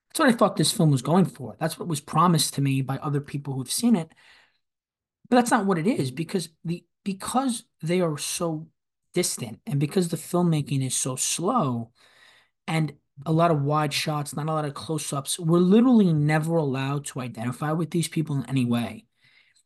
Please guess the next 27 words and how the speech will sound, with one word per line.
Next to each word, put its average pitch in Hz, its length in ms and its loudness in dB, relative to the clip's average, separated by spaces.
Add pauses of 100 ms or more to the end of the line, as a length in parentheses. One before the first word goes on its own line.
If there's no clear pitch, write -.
(120)
It's 165 160 0
almost 233 240 6
as 226 80 0
if 208 160 2
Glazer 165 480 2
is 139 100 0
afraid 151 640 -4
that, 135 160 -6 (120)
is 156 140 -2
so 202 340 0
afraid 151 760 -4 (260)
somehow 170 720 2
that 147 140 0
if 143 120 -6
we 165 120 0
like 139 340 -6
these 175 180 -6
people 160 300 -4
at 123 60 -4
all, 147 400 -4 (680)
that 147 300 2 (280)
he's 180 240 4
promoting 156 400 6
Nazism 117 580 0
in 98 60 -12
some 98 300 -6
way, - 300 -20